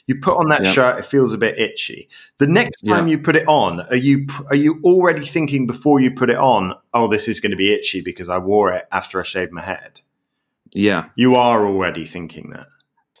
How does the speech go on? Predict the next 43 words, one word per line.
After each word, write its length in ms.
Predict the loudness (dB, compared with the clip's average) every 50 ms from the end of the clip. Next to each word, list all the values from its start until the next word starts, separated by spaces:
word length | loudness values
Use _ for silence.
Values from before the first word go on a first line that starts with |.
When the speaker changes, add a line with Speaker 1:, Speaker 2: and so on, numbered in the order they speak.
| _ _
Speaker 1:
Because 280 | -4 -2 0 0 0 2
that 200 | 0 0 0 0
makes 220 | -2 -2 0 -2 -2
me 60 | -2
think 300 | 0 0 0 0 0 -2
it's 200 | -6 -8 -8 -8
a 60 | -8
psychological 680 | -6 -4 -4 -4 -4 -4 -4 -6 -4 -6 -8 -8 -10 -10
thing. 220 | -8 -8 -10 -10 -4 0
If 260 | 0 0 0 0 -2
you 160 | -2 -2 -2
didn't, 400 | 0 0 0 0 0 0 -2 -4 -2
you 120 | 0 2
Speaker 2:
Mm. 80 | 2 2
Speaker 1:
forgot, 540 | 2 2 2 2 2 2 2 0 -4 -4 -4
and 120 | -2 0 0
it's, 280 | -2 -2 -4 -6 -8 -6
it's, 360 | -4 -4 -4 -2 -4 -4 -2
you 120 | -2 0 2
then 200 | 2 0 0 0
put 120 | 0 0
it 60 | 0 2
on, 160 | 2 0 0
and 100 | 0 0
then 120 | -2 0 0
you're 100 | 0 0
like, 180 | 0 0 -2
"This 200 | -2 -4 -6 -6 -4
is 80 | -2
itchy," 320 | -2 -2 -2 -2 -2 -2 -2
and 100 | -2 -2
then 100 | -4 -4
you're 100 | -2 -2
like, 160 | -2 -2 -2 -2 0
"Oh, 400 | 2 2 2 2 0 -4 -8 -18 _ _ -20 -20 -20 -20 -20 _ _ _
this 240 | 0 0 0 2 0
is 120 | -2 -2 -2
the 80 | -2
shirt 320 | -2 0 2 2 2 2 0 -2
I 40 |
shaved 320 | -4 -2 0 0 0 0 -2
my 120 | -2 -4 0
head, 480 | 0 0 0 0 -2 -6 -10 -14 -16